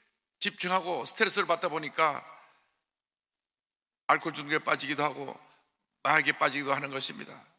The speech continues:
이 세상 것으로 본인들이 무엇인가 얻으려고 하는데 얻지 못하니까 그 허탈감을 메워보려고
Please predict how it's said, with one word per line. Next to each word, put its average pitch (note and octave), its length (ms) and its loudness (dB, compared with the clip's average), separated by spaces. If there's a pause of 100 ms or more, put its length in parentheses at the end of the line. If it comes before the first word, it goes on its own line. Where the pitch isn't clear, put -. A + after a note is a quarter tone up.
(880)
이 A3 120 4
세상 A3 240 8
것으로 G3 560 0 (420)
본인들이 G3+ 520 2 (760)
무엇인가 G3+ 360 2
얻으려고 G3 260 4
하는데 F#3 160 0
얻지 F#3 280 2
못하니까 D#3+ 680 -4 (300)
그 G3+ 200 -4
허탈감을 E3+ 520 -2
메워보려고 C#3+ 760 -2